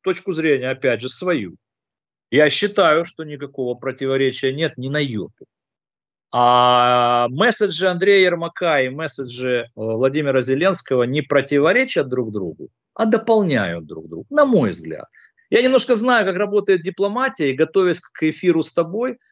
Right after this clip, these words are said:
я сегодня поговорил с двумя, с тремя дипломатами. С двумя украинскими, один грузинского происхождения, да, а с одним, а, достаточно известным человеком Соединенных Штатов Америки. Мне интересно было послушать, что они скажут.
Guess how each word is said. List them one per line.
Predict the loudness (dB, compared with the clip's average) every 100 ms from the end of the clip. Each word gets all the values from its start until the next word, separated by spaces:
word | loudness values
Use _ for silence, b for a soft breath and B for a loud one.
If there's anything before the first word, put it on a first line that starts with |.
| -2
я | 0
сегодня | 2 0 0
поговорил | -2 0 2 4 4
с | 2
двумя, | -4 -4
с | -4
тремя | -6 -6 -4
дипломатами. | -4 -2 -4 -4 -8 -8 -10
С | -6
двумя | -2 0 2
украинскими, | 2 2 0 0 -4 -8 -10 -10 -12 -10
один | -2 -2 2
грузинского | 2 2 -2 -6 -10
происхождения, | -6 -6 -6 -8 -6 -6 -6 -4
да, | -2 -2 B B -4
а | 0
с |
одним, | 0 0 -2 0
а, | 4 4 4 2 2
достаточно | 0 -2 -2 -2
известным | -4 -4 -6 -6 -4
человеком | -2 -2 -6
Соединенных | -6 -6 -6 -4
Штатов | -6 -4
Америки. | -4 -2 -4 -6 -10 B -2
Мне | 0
интересно | 2 2 2 2
было | 2 2
послушать, | 0 -4 -6 -6
что | -2 -2
они | -2 -4
скажут. | -6 -4 0 -2